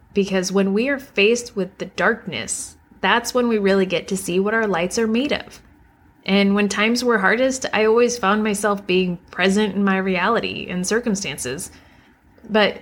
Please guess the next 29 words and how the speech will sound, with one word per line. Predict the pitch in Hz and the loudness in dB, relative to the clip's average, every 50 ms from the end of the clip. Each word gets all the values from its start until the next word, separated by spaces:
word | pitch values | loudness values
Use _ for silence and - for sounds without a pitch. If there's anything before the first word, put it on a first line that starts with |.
| - _ | -16 _
simultaneously | - - 247 247 254 254 240 247 - 254 285 277 262 220 185 185 - 190 180 175 180 - - | -6 -2 0 2 2 2 0 0 -2 -2 -2 2 2 2 2 0 0 -2 -2 -2 -2 -6 -6
looking | 190 190 196 208 202 - 240 226 214 - - | -4 -2 -2 -2 -2 -2 -2 -2 -2 -2 -2
outward. | 165 185 214 - - - - - - - - - _ _ - - - - _ _ _ _ _ _ _ _ _ - - - | -2 0 -2 -2 -4 -10 -12 -12 -14 -14 -18 -20 _ _ -20 -20 -20 -20 _ _ _ _ _ _ _ _ _ -20 -18 -14
Kind | - - 226 233 247 262 262 262 277 | -8 -4 0 2 2 4 4 2 2
of | 269 262 262 | 0 0 0
like | 233 202 202 202 208 | 2 2 2 2 2
a | 214 | 0
moth | 190 185 180 170 165 170 - - - | 0 0 0 -2 -2 -4 -6 -8 -8
in | - 175 | -8 -8
the | 175 170 | -8 -8
night, | 160 147 113 - - - - _ _ _ _ _ _ _ | -6 -6 -6 -6 -8 -12 -20 _ _ _ _ _ _ _
I | - 165 151 175 190 208 226 226 233 | 0 2 2 4 4 2 2 0 0
would | 233 233 233 220 208 - _ - | 0 0 0 0 -2 -8 _ -4
go | - 185 214 233 | -2 0 0 0
out | 208 185 190 226 262 - - - - _ | 0 0 -2 -2 -4 -6 -10 -20 -12 _
in | 233 226 226 233 226 | -4 -2 -2 -2 -4
search | 226 - - 247 302 294 - - | -4 -4 -2 -2 -2 -2 -4 -4
of | 180 - - | -6 -6 -6
light. | 135 - - - - - _ _ _ _ _ _ _ _ _ _ _ _ _ _ - | -8 -8 -8 -10 -12 -16 _ _ _ _ _ _ _ _ _ _ _ _ _ _ -4
I | 180 202 | 0 2
didn't | 208 233 247 269 | 2 4 4 2
even | 269 269 254 247 226 196 | 2 0 0 0 0 0
realize | 190 185 190 190 190 190 180 180 170 | 2 2 4 4 4 4 4 2 0
this | - 180 165 - | -2 -6 -6 -6
is | 190 175 | -4 -2
what | 190 175 | -2 0
I | 170 | 0
was | 170 175 175 175 | -2 -4 -6 -6
doing | - - 196 202 208 202 190 180 175 180 180 175 | -2 0 2 4 4 4 2 2 0 -4 -8 -10